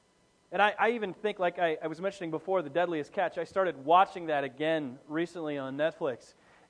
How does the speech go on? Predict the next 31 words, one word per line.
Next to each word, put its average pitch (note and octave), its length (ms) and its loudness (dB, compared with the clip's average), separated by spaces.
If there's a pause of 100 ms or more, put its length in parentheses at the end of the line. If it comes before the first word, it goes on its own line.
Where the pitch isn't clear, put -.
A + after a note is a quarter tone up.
and D#3+ 260 -4 (100)
just F3 200 -12
seeing G#3 240 0
how F#3+ 220 4
bad F3+ 280 6
it E3+ 160 -4
can D#3 200 -6
get E3 540 2
quickly. E3 540 -2
And D#3 160 -4
one F3+ 160 4
of G3 180 0
the D3+ 80 -2
boats F3 320 2
in D3+ 180 -8
the C#3 120 -4
first F3+ 300 -6
season, F#3 260 -8
the D3+ 80 -2
episode, D#3+ 500 -6
uh, C#3+ 260 -2 (120)
first F#3+ 200 -8
season F#3+ 360 -6 (480)
sinks, - 640 -2 (440)
and D#3 300 -4 (120)
five G3+ 220 8
of F#3+ 60 -4
the D#3+ 80 -6
six - 220 -12
crewmen F#3+ 420 -6
die. D3+ 360 0